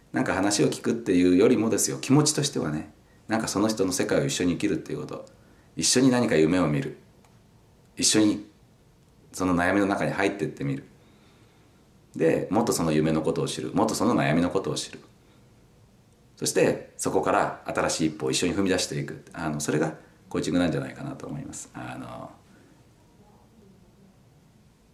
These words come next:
なんか時には自分のセッションで、あの、自分は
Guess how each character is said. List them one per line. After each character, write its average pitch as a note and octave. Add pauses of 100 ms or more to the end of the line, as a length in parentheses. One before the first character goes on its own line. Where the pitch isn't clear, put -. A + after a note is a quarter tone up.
(100)
な G#2
ん -
か -
時 C3+
に B2+
は D#2+
自 D#2+
分 G2
の G2
セ A2+
ッ -
シ -
ョ D#2
ン C#2
で、 C2+
あ C#2+
の、 C2+
自 D#2
分 F#2
は F#2+